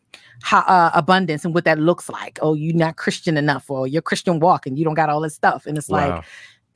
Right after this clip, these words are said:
Speaker 1: how did you handle your trial? You know, that's the true mark of, um, how your relationship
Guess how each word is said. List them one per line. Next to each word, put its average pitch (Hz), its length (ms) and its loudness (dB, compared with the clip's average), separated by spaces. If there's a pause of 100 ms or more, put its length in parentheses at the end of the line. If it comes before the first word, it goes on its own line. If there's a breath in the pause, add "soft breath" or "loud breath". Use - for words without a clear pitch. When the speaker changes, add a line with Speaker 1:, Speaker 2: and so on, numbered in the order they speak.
Speaker 1:
how 190 360 4
did 170 240 -6
you 180 100 -4
handle 170 440 0
your 139 160 -4
trial? - 460 -10 (100)
You 160 140 -4
know, 131 280 -8
that's 151 280 -2
the 151 80 -6
true 165 220 -4
mark 139 380 -4
of, - 420 -10
um, 90 380 -10 (760 soft breath)
how 170 560 2 (120)
your 175 180 4
relationship 160 760 -2